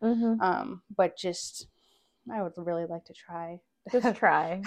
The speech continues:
Speaker 2: I really wanna try. Just give me
Speaker 1: Yeah.
Speaker 2: the chance to try, um, have vaginal delivery. And also what's different this birth is, um, Sophie's my doula.
Speaker 1: Uh, my first client.
Speaker 2: <laughs>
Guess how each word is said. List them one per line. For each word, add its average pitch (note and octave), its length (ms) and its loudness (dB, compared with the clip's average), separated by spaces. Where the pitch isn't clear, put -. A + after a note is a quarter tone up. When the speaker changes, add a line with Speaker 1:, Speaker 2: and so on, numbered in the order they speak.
Speaker 2:
I G4+ 60 12
really F4+ 220 12
wanna E4 220 12
try. A3+ 280 12
Just G#3+ 180 0
give C4+ 160 4
me E4 60 12
Speaker 1:
Yeah. D#4 160 10
Speaker 2:
the G3+ 40 -2
chance A3 260 6
to G#3 60 -2
try, E3+ 380 4
um, G3+ 260 -4
have F#3+ 200 0
vaginal - 400 -2
delivery. - 400 -8
And B3 100 2
also C#4+ 320 4
what's G3 220 6
different G3 560 -6
this F#3+ 320 -4
birth F#3+ 260 4
is, G3 200 0
um, F#3 240 0
Sophie's G3+ 340 -4
my F#3+ 120 -6
doula. F#3+ 360 -4
Speaker 1:
Uh, G3 220 0
my F#3+ 200 4
first A#3 380 8
client. D#4+ 500 12
Speaker 2:
<laughs> G4+ 60 12